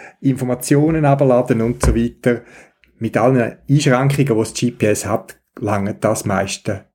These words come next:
meistens für mich. Ich habe jetzt aber etwas Interessantes entdeckt, das ich gerne mit dir möchte teilen. Und zwar, zum mit dem Garmin G P S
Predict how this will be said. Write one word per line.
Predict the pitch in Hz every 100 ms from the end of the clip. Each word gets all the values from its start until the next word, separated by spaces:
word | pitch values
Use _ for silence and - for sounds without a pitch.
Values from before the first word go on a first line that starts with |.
| _ _ -
meistens | 101 101 110 -
für | 135
mich. | 123 98 - _ - - - - - - _ _ _ -
Ich | 160
habe | 208
jetzt | 202
aber | 240 226
etwas | 214 190 -
Interessantes | 185 175 - 139 143 156 160 156 - 175
entdeckt, | 143 135 127 - 240 - - 175
das | 156
ich | 139 143
gerne | 143
mit | 131 123
dir | 127
möchte | 120 - -
teilen. | 151 220 233 -
Und | 175 143 -
zwar, | 147 156 180 190 196 - - -
zum | - 170 170 165 165 180
mit | 151 143
dem | 151 143 143 143 139 - - _ _ _ _ _ _ _ _ _ _ - -
Garmin | 160 202 214
G | 202 196
P | 196 165
S | 147 139 - -